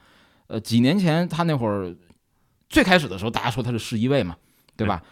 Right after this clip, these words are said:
Speaker 1: 那一度他后来受伤，然后大家觉得这就是范退退，是吧？
Speaker 2: 嗯。
Speaker 1: 就觉得他这不就是退吗？是吧？曾经一度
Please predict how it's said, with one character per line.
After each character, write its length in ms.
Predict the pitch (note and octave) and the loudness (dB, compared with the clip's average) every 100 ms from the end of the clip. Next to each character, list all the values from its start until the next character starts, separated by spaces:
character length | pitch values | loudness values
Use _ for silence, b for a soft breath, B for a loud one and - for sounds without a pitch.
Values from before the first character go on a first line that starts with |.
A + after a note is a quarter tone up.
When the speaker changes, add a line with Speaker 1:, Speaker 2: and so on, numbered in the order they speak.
| b - | b -4
Speaker 1:
那 80 | |
一 280 | C3 B2 D#3+ | -2 0 0
度 240 | B3 F3+ - | 0 -2 -6
他 180 | A#2 A#2+ | -4 -4
后 200 | - A#2+ | -2 -2
来 100 | A2 | -2
受 180 | - G#2+ | -2 -2
伤， 240 | A2+ A2+ G2 | -2 -4 -6
然 80 | |
后 80 | G#2+ | -8
大 100 | A#2 | -8
家 100 | A2+ | -8
觉 160 | A#2 A2 | -8 -8
得 80 | G#2+ | -8
这 160 | B2 | -8
就 80 | A#2 | -10
是 160 | G#2+ G#2+ | -10 -14
范 180 | - C3+ | -8 -6
退 140 | C3 | -4
退， 180 | D3+ A3 - - | -6 -8 -10 -6
是 80 | F3+ | -4
吧？ 140 | D3+ - | -4 -8
Speaker 2:
嗯。 140 | E2+ F2 | -12 -8
Speaker 1:
就 80 | A#2 | -6
觉 160 | C#3 | -4
得 100 | E3 | -4
他 180 | F#3 A3+ | -6 -10
这 160 | D#4 F4 | -10 -10
不 120 | - | -8
就 100 | D4 | -8
是 60 | B3+ | -6
退 280 | - D4 A3+ | 2 6 6
吗？ 200 | E3+ D#3+ | 4 0
是 80 | D#3+ | 0
吧？ 140 | D3+ | -2
曾 240 | - F3+ | 0 4
经 100 | B3 | 4
一 140 | A#3+ F#3+ | 4 0
度 180 | G3 | -4